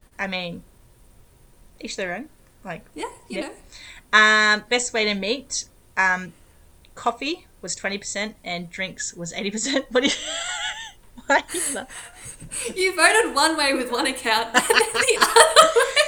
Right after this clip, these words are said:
Speaker 2: with the other.
Speaker 1: Well, I think I, I think I was like,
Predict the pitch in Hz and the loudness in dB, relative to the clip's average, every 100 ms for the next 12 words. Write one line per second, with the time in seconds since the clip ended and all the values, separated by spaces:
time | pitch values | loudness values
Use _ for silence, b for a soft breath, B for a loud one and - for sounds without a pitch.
0 | - 659 - 605 571 587 - 554 277 302 | 4 2 2 -8 -4 -4 -4 -2 6 8
1 | 277 277 339 339 339 311 - 247 320 320 | 8 6 2 0 0 0 2 2 2 -4
2 | 311 320 311 254 226 - | -2 -2 -2 -2 -2 -4